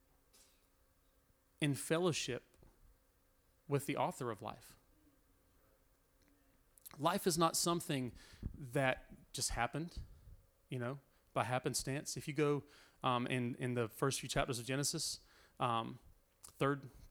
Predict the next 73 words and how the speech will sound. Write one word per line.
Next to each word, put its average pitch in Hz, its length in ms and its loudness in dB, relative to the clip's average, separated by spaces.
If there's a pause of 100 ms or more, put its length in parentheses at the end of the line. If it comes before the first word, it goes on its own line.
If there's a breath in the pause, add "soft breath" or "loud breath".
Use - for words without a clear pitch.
(160)
chapter, 123 360 -2
I 113 60 4
believe. 123 380 -4 (840)
Sorry, 120 280 0
there 127 120 2
are 120 40 4
a 110 60 2
lot 113 240 2
of 113 80 -2
scriptures 123 320 -6
running 117 160 -2
through 120 120 -4
my 117 120 0
head 110 140 -2
right 117 120 -2
now, 113 140 -4
y'all. 110 240 -2
You 131 80 -4
should, 117 160 -6 (100)
you 143 80 -4
should 127 160 -2
see 143 140 4
my 127 140 6
notes. 120 220 2
It's - 120 -4
ridiculous. 123 480 0 (240 loud breath)
I 139 60 4
told 156 180 4
Jonathan 143 340 6
this 127 140 2
morning, 143 140 6
I - 20 2
was 123 60 2
like, 131 100 2
"Man, 131 220 2
I - 20 2
got 135 140 2
all 127 120 6
these 123 140 6
scriptures, 143 320 -2
but 117 60 -2
there's 120 200 0
no 131 220 4
way 139 220 6
in 139 80 4
the 139 60 4
world 120 420 4 (400 loud breath)
that - 100 0
I 127 100 6
am 139 80 8
gonna 131 120 6
get 120 160 0
to - 80 0
all 117 120 4
these 117 200 0
this 113 160 -4
morning." 117 240 -4 (420 loud breath)
Um, 123 300 4 (800 loud breath)
but 147 80 6
the 147 80 6
Bible 196 240 6
says 156 380 4
that 143 180 4
when 143 140 4
the 143 80 4
Lord 160 240 6
made 156 180 4
man, 147 240 2
he 135 120 0
breathed 165 680 2
into 165 220 4
his 147 180 2
nostrils, - 800 -2